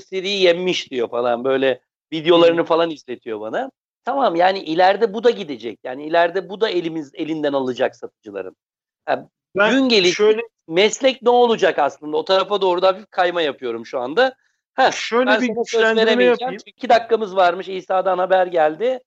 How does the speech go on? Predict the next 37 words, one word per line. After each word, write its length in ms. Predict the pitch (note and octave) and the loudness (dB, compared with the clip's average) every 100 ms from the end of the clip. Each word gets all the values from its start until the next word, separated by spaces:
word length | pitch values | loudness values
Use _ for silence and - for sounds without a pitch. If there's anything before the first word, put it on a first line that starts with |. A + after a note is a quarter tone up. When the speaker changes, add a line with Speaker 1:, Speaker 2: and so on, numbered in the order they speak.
| _ | _
Speaker 2:
Tamam. 200 | E3+ E3 F#3+ | -4 -2 0
Speaker 1:
istersen 380 | G#3 E3+ A3 | 0 0 0
bir 160 | A3 _ _ | -2 _ _
saptama 380 | G3 F#3+ G#3+ G#3+ | -6 -4 -4 -4
yapalım. 280 | G3 A3 B3+ | -2 -2 -2
İkinci 320 | G#3+ G#3+ G3 | -4 -12 -6
bölüme 300 | G3 G3 A3 | -4 -2 2
daha 320 | G3 G3 G#3 - _ | 4 4 2 -4 _
güçlü 260 | F3+ - F#3 | -20 -18 -10
girelim 340 | D#3 C3+ A#2+ | -6 -6 -6
onu. 180 | A#2+ G2+ _ _ | -8 -10 _ _
Speaker 2:
Tamam. 360 | G3+ F#3+ G3+ - | -6 -4 -4 -6
Şöyle, 320 | A#3 A3+ A#3 | -4 -2 -2
şimdi 340 | B3 G#3 G3+ G3+ | -4 -4 -2 2
ben 160 | G#3 | 0
endüstri 580 | G#3 G3 F#3+ F3 - G#3+ | 2 -2 -2 -8 -6 0
radyoda 360 | G#3+ G3+ G#3 G3 | 2 2 0 2
olduğumuzu 600 | G3+ G#3 G#3 G#3 F#3 G3+ | 2 2 2 0 0 -2
biliyorum. 480 | F#3 A3 C4 B3 C#4 | -2 2 2 2 2
Tereciye 500 | F3+ F3 F3 F#3+ G3 | 2 2 2 0 0
tere 220 | F#3+ F#3+ | 2 0
satmak 480 | F#3 F#3+ F#3+ G3 F#3+ | 2 0 2 -4 -2
niyetinde 580 | F#3 G3 F#3+ F#3+ G3 F3 | -2 -2 0 2 4 4
değilim 340 | G3+ G#3+ F#3 | 2 4 2
asla. 520 | D3+ - F3+ A3+ E4 | 0 0 -2 0 0
Lütfen 360 | F#3 E3 F3+ F3 | 0 2 2 2
mazur 380 | F3 E3+ E3 F#3 | 4 2 2 -2
görün. 340 | E3 E3 A#3+ - | -4 -4 -4 0
Ama 420 | F3+ F#3+ A#3+ D4+ | 0 0 -4 -6
Speaker 1:
Estağfurullah. 80 | C#3 _ _ | -18 _ _
Speaker 2:
Sanayi 560 | F#3 F3 F#3 G3 F#3+ | -4 -2 0 -2 2
dört 200 | G#3 G#3 | 4 2
sıfır 360 | - F#3 F#3+ E3 | -2 -2 -2 -2
diye 220 | F3+ G#3 | -4 -4
bir 120 | F#3+ | -6
şey 300 | - F#3+ F3+ | -4 -2 0
var. 260 | C#3 A2 | 2 0